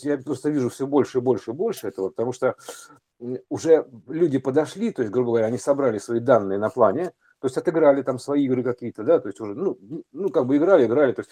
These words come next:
кому-то еще интересно, безусловно, то есть всегда должны быть те, кому интересно, то есть, знаешь, это, грубо говоря, как десятиклассник-то в первом классе уже отучился,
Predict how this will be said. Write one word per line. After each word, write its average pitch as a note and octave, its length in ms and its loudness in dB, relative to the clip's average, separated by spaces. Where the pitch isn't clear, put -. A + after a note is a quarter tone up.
кому-то A#3 300 2
еще G3 160 -2
интересно, F3 480 0
безусловно, A#2+ 560 0
то - 80 -10
есть - 160 -10
всегда D3+ 360 -2
должны A2 280 -2
быть A2 240 -8
те, G#3+ 240 0
кому C3 260 -6
интересно, C3 600 0
то - 80 -10
есть, - 180 -10
знаешь, C3 240 -4
это, A2 120 -4
грубо B2+ 220 0
говоря, A#2+ 280 6
как C3 300 -2
десятиклассник-то B2+ 880 2
в - 80 -12
первом C3 280 4
классе G#2+ 280 0
уже G2+ 160 2
отучился, C#3+ 760 -2